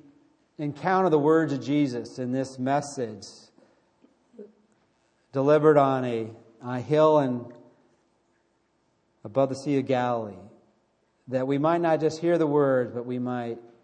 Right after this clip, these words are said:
respond to them in obedience and, and not only in the external, but also in the internal commitment to you.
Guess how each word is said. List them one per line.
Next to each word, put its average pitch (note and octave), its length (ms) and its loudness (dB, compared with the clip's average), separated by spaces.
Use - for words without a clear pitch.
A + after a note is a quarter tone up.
respond D3 760 -2
to C#3+ 80 0
them G#2+ 320 -10
in A2+ 120 -12
obedience C#3+ 840 -2
and, A#2 580 -10
and A#2 160 -8
not C#3+ 180 0
only D#3+ 180 2
in C#3+ 60 0
the C#3 80 -2
external, C#3+ 540 -2
but B2 160 -2
also B2 420 -4
in - 20 -10
the A#2 140 -8
internal C3+ 480 -6
commitment A#2+ 420 -12
to A#2 80 -16
you. G2+ 300 -12